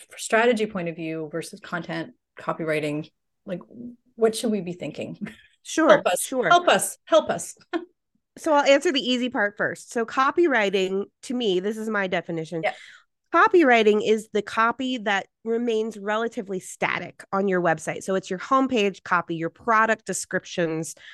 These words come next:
Speaker 2: um, your whatever, about me page, the stuff that you don't change very often. Content is the, is the words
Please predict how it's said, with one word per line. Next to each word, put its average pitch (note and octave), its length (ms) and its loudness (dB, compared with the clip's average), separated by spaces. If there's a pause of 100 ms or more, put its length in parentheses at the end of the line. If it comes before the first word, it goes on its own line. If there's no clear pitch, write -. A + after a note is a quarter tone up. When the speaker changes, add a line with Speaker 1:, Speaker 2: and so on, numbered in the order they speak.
(220)
Speaker 2:
um, F3+ 480 4 (380)
your E3 800 2 (340)
whatever, E3+ 520 0
about F3+ 380 2
me F#3+ 200 -2
page, - 360 -8
the G3 100 -6
stuff C4+ 320 0
that A3 180 2
you G#3 120 -4
don't F#3 280 0
change F3 540 -4
very D#3+ 300 -2
often. F#3 480 -8 (560)
Content C4 760 4
is G#3 440 4
the, G3 340 -2 (1500)
is G#3+ 220 4
the F#3 100 4
words A3 520 4